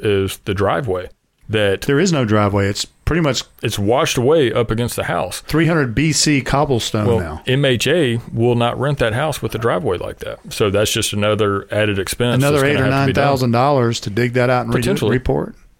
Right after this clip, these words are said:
Speaker 1: If you were to redo the whole driveway, maybe.
Speaker 2: Sure.
Speaker 1: But that's because we weren't involved early on in the purchase process and the bidding process to, you know, really have a stake in that.
Speaker 2: We're left to clean up the mess.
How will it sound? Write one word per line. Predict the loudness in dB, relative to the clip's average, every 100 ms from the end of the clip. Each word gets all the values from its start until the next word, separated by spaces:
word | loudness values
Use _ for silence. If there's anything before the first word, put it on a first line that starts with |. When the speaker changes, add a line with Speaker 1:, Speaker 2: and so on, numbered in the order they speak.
| _ -2
Speaker 1:
If | 0
you | 2
were | 2
to | 2
redo | 2 2 2
the |
whole | 2 2
driveway, | 2 0 0 -2
maybe. | -2 -4 -8 -12 -18
Speaker 2:
Sure. | -4 -4 -4 -10 -20 -4
Speaker 1:
But | -2 0
that's | 0 0
because | 0 0 2
we | 2
weren't | 2 2
involved | 2 2 2 2 2
early | 2 4
on | 4 2 2
in | 0
the |
purchase | 2 0 0 -4
process | 0 0 0 2 2 0
and | -2
the | 0
bidding | 0 0
process | 0 0 0 0 0 0 -2
to, | -2 0 -2 -6 -16 _ -6
you | -4
know, | -2
really | -2 -2 0
have | 0 -2 -6 -14
a | -10
stake | -4 -4 -4
in | -6
that. | -6
Speaker 2:
We're | 0 2
left | 2 2
to | -2
clean | 0 0
up | 0
the | -2
mess. | -4 -6 -8 -10